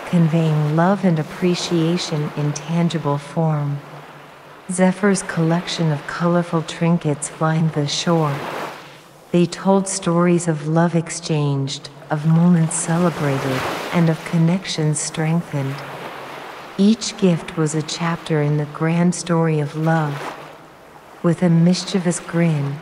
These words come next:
Zephyr handed Alex a small, intricately carved figurine. It was a gift, a token of their encounter. Zephyr encouraged Alex to examine it closely,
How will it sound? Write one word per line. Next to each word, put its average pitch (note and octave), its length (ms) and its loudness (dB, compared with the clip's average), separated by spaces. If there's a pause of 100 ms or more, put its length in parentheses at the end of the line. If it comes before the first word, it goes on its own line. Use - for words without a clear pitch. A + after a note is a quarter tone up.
(160)
Zephyr F3+ 440 0
handed F3 560 0
Alex D#3 480 0
a D3 60 -2
small, D#3+ 640 0 (340)
intricately F#3 800 0
carved D#3+ 460 -2
figurine. D3+ 840 -2 (920)
It D3 140 -2
was D#3 200 0
a F3 60 4
gift, D#3+ 640 0 (200)
a E3 60 -8
token F3+ 560 0
of D3 120 -2
their D3 180 0
encounter. D3+ 760 -2 (1000)
Zephyr F#3+ 480 2
encouraged F3 800 0
Alex D#3 560 -2
to F3 140 -2
examine F3 580 4
it - 180 -2
closely, D3+ 680 -2